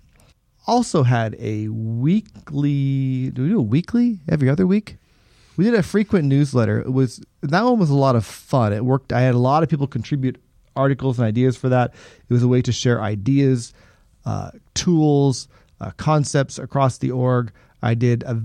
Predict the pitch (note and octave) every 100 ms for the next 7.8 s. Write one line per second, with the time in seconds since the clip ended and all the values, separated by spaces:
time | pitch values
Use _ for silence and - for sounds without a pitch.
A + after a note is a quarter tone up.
0 | C3+ C#3+ D#3 D#3 C3+ A2 D3 C#3+ - -
1 | C#3+ - C3 A2 - C3 B2+ A#2 G2+ A2+
2 | A2+ G2+ A#2 G#2+ A2 - A2+ G#2+ - -
3 | B2 G#2+ A#2+ A2 A2 G#2+ - A#2+ - -
4 | A2+ F#2+ G#2 B2 B2 A2+ G#2 G#2+ G#2 G2+
5 | G2+ - A2+ G#2 F#2 A#2 - - - -
6 | - - - - A#2+ A#2+ B2+ C#3 C3+ A#2
7 | A2+ G#2+ G2+ F#2+ F#2 F#2+ F#2